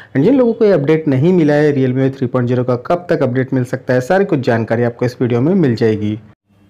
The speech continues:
दोस्तों, वीडियो अच्छा लगे चैनल को सब्सक्राइब जरूर से कर दीजिएगा,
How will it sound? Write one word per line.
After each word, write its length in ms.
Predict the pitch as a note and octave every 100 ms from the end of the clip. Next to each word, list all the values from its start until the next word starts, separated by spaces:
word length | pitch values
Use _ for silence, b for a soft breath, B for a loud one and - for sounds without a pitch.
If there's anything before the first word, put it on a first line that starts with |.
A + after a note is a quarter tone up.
| _
दोस्तों, 240 | D3 D3 D#3
वीडियो 200 | A3 B3+
अच्छा 140 | B3+
लगे 180 | A3 G#3+
चैनल 200 | G#3+ F3
को 80 | E3
सब्सक्राइब 500 | D3+ C3 - G3 G#3
जरूर 160 | F#3+ E3+
से 120 | E3+
कर 120 | E3
दीजिएगा, 400 | D#3 D3+ D3+ D#3